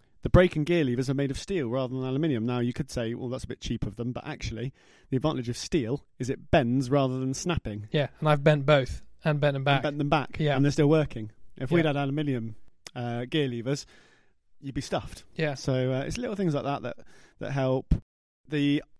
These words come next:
Speaker 1: front mudguard's quite a clever one, because a lot of people have said to me, "Oh, it should have a beak on it. You know, it's an adventure bike, it should have a big beak." But Yamaha have said, "Well, actually, if you have a massive beak on a bike,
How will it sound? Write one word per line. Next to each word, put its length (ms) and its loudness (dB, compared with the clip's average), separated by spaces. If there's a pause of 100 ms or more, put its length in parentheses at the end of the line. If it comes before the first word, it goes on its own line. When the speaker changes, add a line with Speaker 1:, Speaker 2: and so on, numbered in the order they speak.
(140)
Speaker 1:
front 220 2
mudguard's 420 2
quite 200 -8
a 40 -12
clever 260 -8
one, 200 -4 (260)
because 240 -4
a 60 0
lot 100 -4
of 60 -4
people 220 4
have 100 -6
said 180 -2
to 80 -8
me, 160 -2 (260)
"Oh, 220 2
it 80 -4
should 140 -2
have 80 -2
a 60 2
beak 340 -6
on 80 -4
it. 180 -10
You 140 -6
know, 80 -4
it's 80 -8
an 60 0
adventure 280 0
bike, 180 -2
it 40 -10
should 100 -6
have 100 0
a 60 0
big 160 -2
beak." 220 2
But 80 -4
Yamaha 260 2
have 120 0
said, 120 -6
"Well, 100 0
actually, 440 -8 (420)
if 100 -4
you 100 0
have 100 4
a 80 6
massive 340 0 (160)
beak 260 -2
on 80 -8
a 40 -10
bike, 440 -8